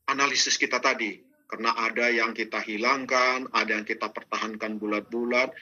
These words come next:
ada yang perlu reformasi, reformulasi, dan lain sebagainya. Sehingga kesimpulannya ini, ah, kita lihat Bapak dan Ibu di sini. Ah, jadi sebelumnya kurikulum dua ribu tiga belas yang berdasarkan Permen tiga tujuh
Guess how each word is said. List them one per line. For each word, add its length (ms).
ada 180
yang 140
perlu 320
reformasi, 800
reformulasi, 800
dan 160
lain 160
sebagainya. 640
Sehingga 680
kesimpulannya 760
ini, 400
ah, 160
kita 240
lihat 240
Bapak 320
dan 80
Ibu 240
di 80
sini. 240
Ah, 160
jadi 240
sebelumnya 880
kurikulum 600
dua 180
ribu 240
tiga 320
belas 400
yang 160
berdasarkan 640
Permen 320
tiga 320
tujuh 560